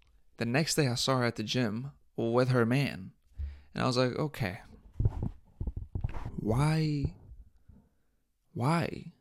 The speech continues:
Just why?" It's not that, like, she grabbed my cock or did something crazy,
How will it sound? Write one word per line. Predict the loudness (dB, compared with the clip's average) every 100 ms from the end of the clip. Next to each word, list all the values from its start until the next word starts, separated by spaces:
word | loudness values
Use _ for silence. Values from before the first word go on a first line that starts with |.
| _ _
Just | -10 -6
why?" | -6 -6 -10 -14 _ _ _ _ _ _ _ _ _ _ _ _ _ _ _ _ _ _ _ _
It's | -4
not | 2
that, | 4 4
like, | 2 0
she | -2
grabbed | -2 2 2 4
my | 0 -2
cock | -2 0 0 -2
or |
did | 0 0
something | -2 -6
crazy, | -6 0 0 0 -4 -10